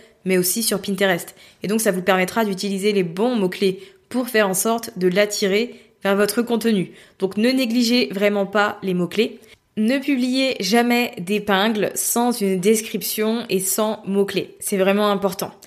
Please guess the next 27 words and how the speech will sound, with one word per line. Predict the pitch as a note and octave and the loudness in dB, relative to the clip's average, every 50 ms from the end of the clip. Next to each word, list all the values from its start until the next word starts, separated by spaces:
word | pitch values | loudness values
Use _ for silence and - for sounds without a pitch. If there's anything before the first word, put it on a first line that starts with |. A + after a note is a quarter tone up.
| - - - - - _ _ | -20 -20 -20 -20 -20 _ _
Faites | - C4+ C#4 A#3 A3+ | 2 2 2 4 2
en | B3 B3 | 2 2
sorte | A#3+ - C4+ C4 B3 - - | 2 2 2 2 0 0 0
également | A3+ G#3 G3 G#3 G3+ G#3 A#3 B3+ C4 | 0 2 2 2 2 2 0 -2 -2
d'utiliser | A3 G#3+ G3+ G#3 - A3 A3 A3 G#3 G#3 A#3 A#3+ B3 A3 | -2 -4 -4 -4 -4 -2 -2 -2 0 2 2 2 2 0
des | - F#3+ G3+ | 0 2 2
mots-clés | G3 G3+ G#3 G#3 G#3 A3+ A#3+ B3+ C4 - | 4 4 2 2 2 0 0 0 0 0
en | - G3+ | 0 0
rapport | F#3+ G3 F#3+ F#3 - A3+ A#3 A#3 A#3 - | 2 0 0 2 2 2 2 2 2 0
avec | F3+ F#3 F#3 G3 A3 A3 - - | 0 0 2 2 2 2 0 -4
votre | F#3 F#3 F#3+ F#3 - - F3+ | -4 -4 -4 -4 -4 -6 -6
contenu. | F#3 - A#3+ C4+ B3+ - B3+ A#3+ G#3 F3 - - - - _ _ _ _ _ _ _ | -6 -4 -4 -4 0 0 0 0 0 0 -4 -8 -14 -20 _ _ _ _ _ _ _
Et | - F#3 F3+ | -2 0 0
enfin, | E3 - - - A#3 A#3 A#3+ A#3 - | -2 -2 -2 0 2 2 0 0 0
eh | F3+ F3+ | -2 -2
bien, | E3 D#3+ G3 G#3 A3 A3 - - - - | 0 0 0 2 2 0 -2 -6 -8 -4
mettez | F3 F#3+ G3+ G3+ G3+ - A#3 A#3 | 0 2 2 2 2 2 2 2
vos | A3+ G3+ G3 | 2 2 2
mots-clés | F3+ F3+ F3 F3 - A3 A3 A#3 A3 - | 2 2 0 0 0 0 0 0 0 -2
absolument | F#3 F3 - - - F3+ F3 F3+ F#3 G3 G#3+ A#3 - - - | -4 -4 -2 -2 0 2 2 2 2 2 0 -2 -4 -6 -4
partout. | - G3 - - - G#3+ F#3 - - - - - - _ _ - | -4 -4 -4 -6 -10 -10 -10 -12 -16 -20 -20 -20 -20 _ _ -6
Dans | E3+ E3+ G#3+ G#3+ | -2 0 2 2
votre | G3+ G3 F#3+ - - F#3+ | 2 2 0 0 -2 -2
bio, | F3+ F#3+ A3 A3+ A#3 A#3+ A#3+ A#3 | 0 4 4 4 6 4 4 2
dans | G#3+ G3 G3 F#3+ | 2 2 2 2
votre | F3 F#3 F3+ - - F#3+ | 2 0 -2 -2 -2 -2
nom, | F#3 G#3 A3 A#3 A#3+ B3 B3 | 0 0 0 0 0 0 -2